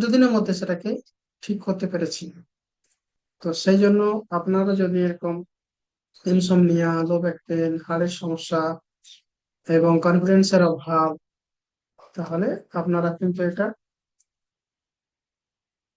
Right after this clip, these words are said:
করে ভালো থাকতে পারেন। শুধু মেডিসিন দিয়ে, ব্যায়াম দিয়ে করা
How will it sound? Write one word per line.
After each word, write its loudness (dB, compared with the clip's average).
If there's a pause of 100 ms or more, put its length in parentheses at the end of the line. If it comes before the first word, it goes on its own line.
(120)
করে 6 (180)
ভালো 4
থাকতে 2
পারেন। -2 (100)
শুধু 0 (480)
মেডিসিন -2 (120)
দিয়ে, -2 (1700)
ব্যায়াম 2 (120)
দিয়ে 0 (1500)
করা 2